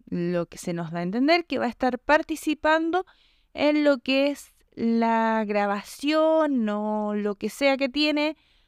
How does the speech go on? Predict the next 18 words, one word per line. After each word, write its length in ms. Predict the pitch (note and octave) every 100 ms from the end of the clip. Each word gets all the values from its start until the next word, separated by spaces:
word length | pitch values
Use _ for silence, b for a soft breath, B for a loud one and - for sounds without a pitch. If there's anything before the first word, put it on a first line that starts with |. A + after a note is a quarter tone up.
| _
montado 840 | G#3 A3+ A3+ A3+ B3 A#3+ A#3 A#3+ A#3+
Nadia, 760 | A3+ A3+ A#3+ A#3+ A#3 A#3+ A#3+ A#3+
Furina, 920 | - A3+ G#3+ A3+ A3+ A3+ A#3 A3+ A#3 _ _ _ _ _ _
eh, 220 | - F#3+ -
etcétera. 640 | - F3+ - - - - _ _ _ _ _ _
Así 380 | G3 G3+ - A3+
que 160 | A#3+
no 120 | A3+ A#3+
la 120 | A3+
vamos 360 | A3+ A3+ A3+ G3+
a 100 | G3+
ver 260 | F#3+ G3+ G#3
dentro 340 | A3+ G#3+ G#3
de 100 | G3+
su 140 | -
rol 300 | F#3 F3+ G3+ - _
como 260 | F3+ E3+
carcelera, 760 | D#3 C#3+ - - - - - -